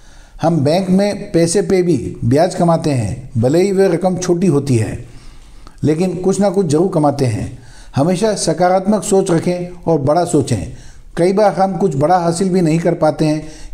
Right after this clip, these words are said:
क्योंकि हम ये सोचते हैं, "लोग क्या सोचेंगे या लोग क्या कहेंगे?" अंत में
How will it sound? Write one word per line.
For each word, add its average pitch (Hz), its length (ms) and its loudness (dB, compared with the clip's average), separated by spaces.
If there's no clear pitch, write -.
क्योंकि 170 260 2
हम 180 160 0
ये 180 160 4
सोचते 185 320 0
हैं, 175 400 -2
"लोग 175 280 2
क्या 190 120 2
सोचेंगे 170 680 0
या 151 120 4
लोग 156 340 2
क्या 165 120 2
कहेंगे?" 117 560 -2
अंत 196 200 0
में 143 440 0